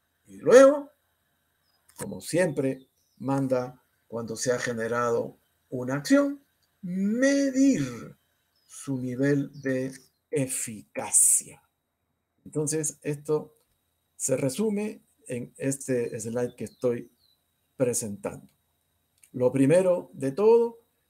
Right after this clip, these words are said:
es entender qué es lo que queremos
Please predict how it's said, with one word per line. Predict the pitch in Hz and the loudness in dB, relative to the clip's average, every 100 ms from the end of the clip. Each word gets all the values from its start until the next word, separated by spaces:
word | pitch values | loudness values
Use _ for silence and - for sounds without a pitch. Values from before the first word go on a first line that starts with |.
| _ _ | _ _
es | - 151 156 151 - _ _ _ | -4 -2 0 -4 -6 _ _ _
entender | 143 131 127 131 127 120 139 160 110 - | -4 -4 -4 -6 -4 0 6 6 6 -2
qué | 247 302 | 0 2
es | 254 | 0
lo | 196 196 196 180 | 0 0 0 0
que | 180 160 | 0 0
queremos | 143 139 262 349 180 107 98 - - | 0 0 0 -2 -4 -4 -10 -16 -20